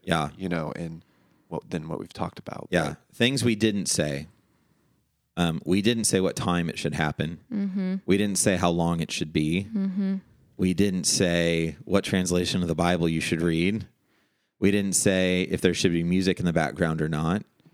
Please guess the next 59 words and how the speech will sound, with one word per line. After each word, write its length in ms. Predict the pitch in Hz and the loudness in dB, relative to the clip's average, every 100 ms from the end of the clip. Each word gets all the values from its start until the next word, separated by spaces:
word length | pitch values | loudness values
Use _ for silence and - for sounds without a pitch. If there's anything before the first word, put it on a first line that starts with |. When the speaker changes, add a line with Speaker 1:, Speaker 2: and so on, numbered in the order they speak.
| _ _ _ _ - | _ _ _ _ 0
Speaker 1:
We 120 | 95 | 2
didn't 200 | 104 110 | 2 0
say 220 | 98 98 101 | 2 2 2
that 120 | 95 | 2
you 120 | 92 | 2
even 140 | 101 98 | 0 2
have 180 | 113 | 0
to 80 | - | 0
do 160 | 98 104 | 0 0
it 60 | 110 | 2
alone, 420 | 107 120 98 65 - _ _ _ _ _ | 2 0 -2 -6 -16 _ _ _ _ _
right? 200 | 85 87 - _ _ | -4 -4 -6 _ _
Speaker 2:
Yep. 100 | 92 - _ - | -12 -12 _ 0
Speaker 1:
Part 160 | 95 98 | 2 2
of 60 | |
that 220 | 90 92 | 2 2
is, 300 | 90 82 - - _ _ _ _ _ 76 | 0 -2 -6 -14 _ _ _ _ _ -10
uh, 140 | 76 - | -10 -10
y-, 60 | 57 | -6
there 160 | 87 95 | -2 -2
can 140 | 98 | 0
be 80 | 98 | 0
other 160 | 101 104 | 2 0
people 240 | 113 - | 0 0
in 60 | 110 | 0
the 80 | 117 | 2
room 360 | 131 143 80 - - | 2 0 -6 -12 -14
if 120 | - | -8
you 40 | 82 | -6
need, 160 | 76 | -4
like, 280 | 78 73 - | -4 -6 -4
you 60 | 76 | -4
know, 220 | 80 82 - _ _ - | -4 -4 -12 _ _ -2
husband 280 | 85 98 92 | 0 2 0
and 80 | 98 | 2
wives 380 | 101 104 82 - | 2 0 -2 -2
do 140 | 85 | -2
it 60 | 80 | 0
a 40 | |
lot, 320 | 80 76 71 - | -2 -2 -6 -6
but 240 | 82 73 | -4 -4
you 120 | 78 78 | -10 -8
can 100 | 90 | -4
have 100 | 92 | -2
a 60 | |
roommate 420 | 90 101 123 69 - | 0 0 -2 -4 -8
in 120 | 87 | -6
college 520 | - 135 82 76 - | 0 0 0 -4 -4
that's 240 | - 117 - | -2 -2 -2
just 180 | 87 - | -2 0
<laughs> 40 | |
sort 100 | - | 0
of 60 | 104 | 0
in 60 | 113 | 0
the 100 | 110 | 2
room 200 | 120 117 | 0 0
with 220 | 90 80 | -4 -6
you. 140 | 73 | -6
But, 220 | 73 73 | -6 -8